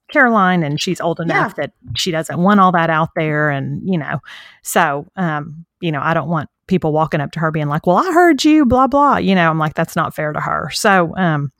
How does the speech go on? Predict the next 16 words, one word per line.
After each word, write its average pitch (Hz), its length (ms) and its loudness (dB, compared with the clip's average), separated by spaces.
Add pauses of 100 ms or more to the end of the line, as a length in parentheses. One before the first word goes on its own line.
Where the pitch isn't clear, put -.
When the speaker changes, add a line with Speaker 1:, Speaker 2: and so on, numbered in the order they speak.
(480)
Speaker 1:
so - 160 -2
that 180 200 0
it's 202 220 0
kinda 233 220 4
more 180 220 6
of 156 100 -2
a, 135 100 -4
it - 60 -2
was 180 160 0
a - 40 -12
combination 170 560 2
of 160 80 -4
season 185 340 2
in 156 100 0
life 156 340 0
plus 165 460 0